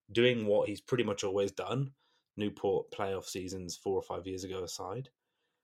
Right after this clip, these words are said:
and he's been sacked for being lower mid-table when we probably have a lower mid-table budget.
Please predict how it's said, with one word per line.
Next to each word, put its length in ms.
and 400
he's 280
been 380
sacked 380
for 180
being 560
lower 260
mid-table 460
when 140
we 100
probably 360
have 180
a 40
lower 220
mid-table 760
budget. 420